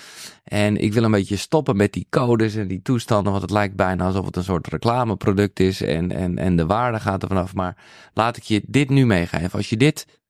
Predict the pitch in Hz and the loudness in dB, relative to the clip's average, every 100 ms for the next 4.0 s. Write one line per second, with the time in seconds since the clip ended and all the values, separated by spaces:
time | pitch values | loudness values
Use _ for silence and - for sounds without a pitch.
0 | _ _ _ 165 180 156 107 90 80 - | _ _ _ -2 2 0 2 0 0 -6
1 | 65 - _ - - - 98 107 104 101 | -8 -10 _ -20 -8 0 2 2 0 0
2 | 104 98 92 92 92 107 - 98 101 98 | 2 4 2 0 -2 -2 -4 -6 -2 0
3 | 98 95 95 95 90 90 87 117 113 | 2 2 2 0 2 0 2 0 -2